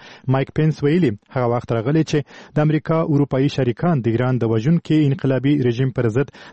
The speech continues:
د امریکا د بندیزونو زیانمنول پای ته ورسوي. اینس ټیکس سیستم چې مقر په پاریس کې دی، هدف یې د تجارتي راکړې ورکړې ملاتړ دی او پر اساس یې شرکتونو ته اجازه ورکول کیږي، بې له دې چې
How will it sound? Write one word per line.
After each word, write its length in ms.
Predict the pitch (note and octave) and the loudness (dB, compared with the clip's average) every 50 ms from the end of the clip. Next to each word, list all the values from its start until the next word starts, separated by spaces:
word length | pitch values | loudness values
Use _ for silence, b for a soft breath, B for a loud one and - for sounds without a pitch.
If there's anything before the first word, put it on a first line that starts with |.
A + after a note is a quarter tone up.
| B A2+ | B -2
د 100 | B2+ B2 | 0 0
امریکا 320 | A#2 A#2 - - C3+ C3 A#2+ | 0 -2 -2 -2 -2 0 0
د 80 | B2 A2+ | -2 -2
بندیزونو 460 | A#2+ A#2 A#2 A2 A2 B2+ D#3 E3 D#3+ E3+ E3 C3+ G#2+ | 0 0 0 0 2 2 2 2 2 0 -2 -2 -2
زیانمنول 560 | A#2+ B2 A#2 A2+ A2+ A2+ A2 G#2+ G#2 B2 C3+ C3+ - - | -2 0 0 0 0 0 0 0 0 -2 -2 -4 -4 -4
پای 100 | D#3+ D3+ B2 - | -2 -2 0 0
ته 80 | G#2 G2+ | -2 0
ورسوي. 440 | G#2+ G#2+ G#2 - - A2 G2+ A#2 B2+ A#2+ - _ _ _ _ - - | 0 -2 -2 -2 -2 0 0 0 0 -2 -4 _ _ _ _ -4 -2
اینس 220 | B2 A#2+ - - - | 0 0 -2 -2 -2
ټیکس 260 | C#3 C3+ - - - - | -2 -2 -2 -6 -10 -8
سیستم 340 | C3 A#2+ - - D3 D3+ D3+ - | -8 -6 -2 0 0 0 0 0
چې 100 | - D3 C#3 B B B B B B B - C#3 | 0 -2 -2 B B B B B B B -2 -2
مقر 280 | C#3 - D#3+ D3 D3+ - | 0 0 0 0 0 -2
په 100 | - - D3 | -2 -2 0
پاریس 180 | D3 G3 F3 - - | 0 0 -2 -2 -2
کې 60 | B2 A2 | -2 0
دی، 80 | A#2 A2+ A#2 D#3+ _ - | -2 -2 -4 -6 _ -4
هدف 240 | - B2+ D3 E3 - - | -2 0 0 0 0 0
یې 100 | D#3+ D#3 D3 C3 | 0 0 0 0
د 160 | C#3+ C#3+ - - | 0 0 0 -2
تجارتي 420 | B2+ C3 B2+ B2 A#2 - C#3+ D3 D3+ C#3+ B2 B2 | -2 0 0 0 -2 0 0 0 0 0 0 -2
راکړې 280 | C3 C3+ - - A#2 A2+ A#2+ | -2 -2 -2 -2 0 0 0
ورکړې 300 | C3 B2+ - - B2+ B2 A2+ | 0 -2 -2 -2 -2 0 0
ملاتړ 360 | G#2+ G2+ G#2+ G#2 - - D#3 E3 D3 | 0 -2 -2 -2 -2 -2 -2 0 0
دی 120 | D#3+ D#3+ E3+ D#3 | 0 0 0 0
او 80 | - | -2
پر 160 | - C#3 D3 | -2 -2 -4
اساس 340 | C#3+ - D3+ D3 C#3+ - - | -2 -2 -2 -2 -2 -2 -2
یې 60 | D3 C3+ - | -2 -2 -2
شرکتونو 480 | C#3 - - C3 - - F#3+ F3+ D#3 - | -4 -4 -4 -2 0 2 2 2 2 0
ته 120 | B2 A#2+ | -2 0
اجازه 220 | A2 A#2+ A2+ G2+ A#2 A2 | 0 0 0 0 0 0
ورکول 340 | A2 G#2+ - - A2+ G#2+ G2+ - - | -2 -2 -2 -2 -2 -2 -2 -2 -2
کیږي، 260 | - G#2+ G#2 F#2 A2 G#2+ G#2 _ _ - G#2+ | -2 0 0 0 -2 -2 -4 _ _ -2 0
بې 100 | B2+ C#3 | 0 2
له 60 | D#3 D3+ C#3+ | 2 2 0
دې 80 | C#3+ C3 - | 0 0 0
چې 100 | C#3 | -2